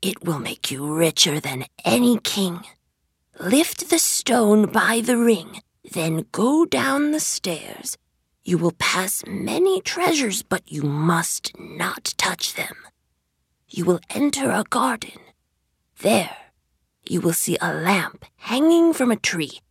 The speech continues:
Bring that lamp to me. Once you have it,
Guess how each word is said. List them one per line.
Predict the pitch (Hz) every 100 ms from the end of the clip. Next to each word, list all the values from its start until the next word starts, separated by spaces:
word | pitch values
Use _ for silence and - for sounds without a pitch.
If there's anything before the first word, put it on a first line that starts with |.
| _ -
Bring | 170 202 262 320 370 285
that | 226 226 226 240 -
lamp | 190 220 226 160 151 - - -
to | -
me. | 170 180 170 - _ _ _ _ _ _ _ _ _ _ -
Once | 170 156 -
you | 139
have | - 262 311
it, | - - -